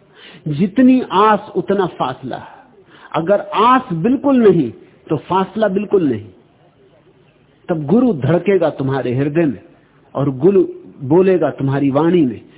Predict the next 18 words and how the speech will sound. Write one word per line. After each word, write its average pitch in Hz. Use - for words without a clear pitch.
और 123
तुम्हारी 147
श्वासें 175
उसकी 151
श्वासें 143
होंगी 113
और 127
तुम 165
उसकी 165
आंखों 160
से 165
देख 120
सकोगे। 135
और 139
यही 156
अनुभव 135
सत्संग 127
है। -